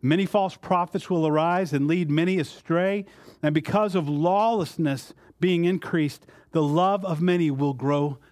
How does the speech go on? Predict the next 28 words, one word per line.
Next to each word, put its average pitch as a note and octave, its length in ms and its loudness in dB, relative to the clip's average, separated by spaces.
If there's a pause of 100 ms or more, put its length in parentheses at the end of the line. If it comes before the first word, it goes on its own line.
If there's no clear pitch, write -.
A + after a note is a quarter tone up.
(120)
cold. D3+ 600 -6 (880)
But E3 160 0
the E3 100 2
one F3 360 2
who C4 200 2
endures A3+ 420 2
to - 120 -2
the G3 220 2
end D#3+ 300 0
will A3 260 2
be B3+ 200 0
saved, C3 520 -2 (360)
and E3 180 2
this C4 180 0
gospel A#3+ 560 0
of G3 100 -2
the F#3+ 80 0
kingdom F#3 380 0
will G#3 280 2
be B3+ 160 0
proclaimed C3+ 520 -2
throughout D#3 340 0
the E3+ 100 -4
whole C4 340 -2
world A#2 420 -4
as C#3+ 140 -8
a D#3+ 60 -4
testimony B2 840 -6